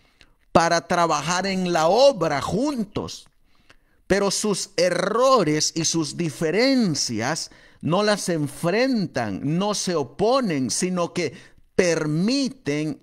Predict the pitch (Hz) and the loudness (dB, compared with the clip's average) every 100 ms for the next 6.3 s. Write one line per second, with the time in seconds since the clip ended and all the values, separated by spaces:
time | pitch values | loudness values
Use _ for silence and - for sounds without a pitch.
0 | 156 156 139 226 254 233 170 165 160 - | -8 -6 -2 2 2 2 -2 -2 -4 -8
1 | - 190 180 175 220 - 214 160 - 196 | -2 -2 -2 -2 -2 0 -2 -4 -4 -2
2 | 226 233 - - 208 202 175 147 160 - | 0 -2 -2 -2 -2 -2 0 0 0 -2
3 | - 180 - - - - - - 226 202 | -4 -4 -4 -10 -20 -8 -2 0 0 0
4 | 208 - - 185 165 139 - 156 147 175 | 0 0 -2 -2 -2 -2 0 0 0 0
5 | 185 190 180 160 147 135 123 - 208 180 | 0 0 -2 -2 -2 -2 -2 -2 0 0
6 | 113 - | -2 -8